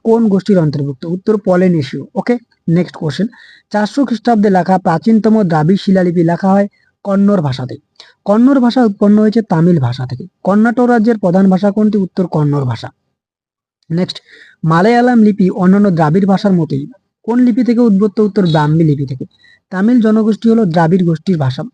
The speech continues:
বংশধর। দ্রাবিড় ভাষাগুলির মধ্যে কোন ভাষায় সংস্কৃত প্রভাব সবচেয়ে বেশি? উত্তর মালায়ালাম ভাষায়। আনুমানিক কোন শতকে মালায়ালাম ভাষা তামিল থেকে বিচ্ছিন্ন হয়েছে? খ্রিস্টীয় দশম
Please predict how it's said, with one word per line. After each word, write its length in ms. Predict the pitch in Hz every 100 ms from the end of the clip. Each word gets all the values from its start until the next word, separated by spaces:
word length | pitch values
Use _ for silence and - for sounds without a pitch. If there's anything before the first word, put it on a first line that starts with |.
| 180
বংশধর। 420 | 156 156 147 127 - _ - _ -
দ্রাবিড় 320 | 170 196 240
ভাষাগুলির 420 | 220 240 233 240
মধ্যে 260 | 233 214 220
কোন 240 | 208 208
ভাষায় 260 | 196 175 202
সংস্কৃত 500 | 190 180 185 - 202
প্রভাব 340 | 202 175 170 165
সবচেয়ে 280 | 165 151 196
বেশি? 140 | 208
উত্তর 240 | 190 170 175
মালায়ালাম 480 | 156 143 143 156 143
ভাষায়। 260 | 123 - _ - - _ _
আনুমানিক 400 | 190 240 262 262
কোন 220 | - 233
শতকে 380 | 214 214 214 202
মালায়ালাম 500 | 143 160 196 202 214
ভাষা 280 | 160 156 180
তামিল 300 | 170 170 175
থেকে 200 | 190 190
বিচ্ছিন্ন 360 | 160 156 180
হয়েছে? 200 | 185 180
খ্রিস্টীয় 420 | 202 214 - 202 185
দশম 440 | 165 156 214 226